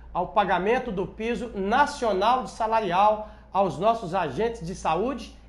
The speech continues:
e agente de endemias. São cento e setenta e quatro colaboradores, verdadeiros guerreiros e guerreiras, que merecem todo o nosso respeito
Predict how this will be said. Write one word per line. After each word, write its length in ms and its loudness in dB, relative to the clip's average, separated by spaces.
e 120 -4
agente 560 0
de 80 -4
endemias. 1000 -4
São 280 2
cento 400 0
e 20 -2
setenta 480 -2
e 40 -4
quatro 480 -2
colaboradores, 1120 0
verdadeiros 840 0
guerreiros 840 -4
e 100 -8
guerreiras, 800 0
que 100 -6
merecem 540 0
todo 260 2
o 20 0
nosso 320 2
respeito 640 -2